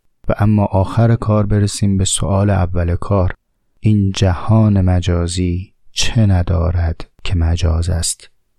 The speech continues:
چه گوهری باخته که به خاطر این باختن شایسته نام حقیقت نیست؟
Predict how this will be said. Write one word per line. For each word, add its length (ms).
چه 180
گوهری 600
باخته 800
که 100
به 80
خاطر 440
این 220
باختن 680
شایسته 880
نام 300
حقیقت 840
نیست؟ 520